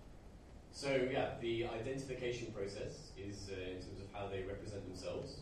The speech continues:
is pretty complicated. So I think I probably ended up mentioning all the different versions to kind of cover myself, because, uh, because the, because you will get a different answer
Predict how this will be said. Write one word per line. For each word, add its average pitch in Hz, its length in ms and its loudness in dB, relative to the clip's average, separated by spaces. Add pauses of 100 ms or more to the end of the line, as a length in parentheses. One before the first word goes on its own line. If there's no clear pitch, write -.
is - 80 -8
pretty - 200 -6
complicated. - 540 -4 (440)
So 113 100 -6
I - 20 -2
think - 120 2
I 120 100 6
probably 113 300 2
ended 113 160 2
up 104 160 0
mentioning 107 400 -2
all 117 80 2
the 113 100 0
different 104 240 -4
versions 104 460 0
to - 100 -8
kind 98 100 -2
of 90 140 -4
cover - 160 -2
myself, 82 320 -2 (160)
because, 87 380 -4
uh, 85 340 -2 (420)
because - 280 -2
the, - 180 -6 (240)
because - 240 0
you 101 80 0
will 101 140 4
get 127 180 4
a - 80 -2
different 104 240 0
answer 101 240 0